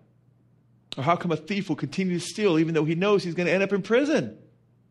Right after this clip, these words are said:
Or the sexual pervert will continue to commit adultery or fornication or get involved in sexual perversion even though he knows it's going to destroy his marriage? Because he needs a changed heart. He needs to turn and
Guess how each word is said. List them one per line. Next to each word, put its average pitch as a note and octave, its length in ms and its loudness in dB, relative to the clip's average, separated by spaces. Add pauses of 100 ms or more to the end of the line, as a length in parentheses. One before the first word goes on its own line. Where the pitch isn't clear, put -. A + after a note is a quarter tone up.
(280)
Or F#3 200 4
the F#3 60 4
sexual G#3 400 0
pervert A3+ 560 0 (140)
will E3 80 -2
continue G3 480 0
to - 80 -8
commit E3+ 200 -2
adultery F3+ 560 2
or D3+ 60 4
fornication F3+ 960 0 (640)
or E3 240 4
get F#3+ 120 4
involved F3+ 440 2
in E3 80 -4
sexual F#3 360 -2
perversion E3+ 520 2
even F3 260 -2
though F3 140 2
he E3+ 100 0
knows F3 400 0
it's D#3 120 -6
going E3 200 -4
to D#3+ 80 -2
destroy E3 360 -2
his E3 180 0
marriage? F3+ 500 -8 (840)
Because F3 340 0
he F3+ 80 0
needs D#3 240 -2
a - 40 -16
changed C#3 420 -6
heart. - 340 -8 (540)
He E3+ 80 0
needs D#3+ 140 0
to C#3 80 -14
turn D3+ 460 -4 (360)
and C3+ 260 -2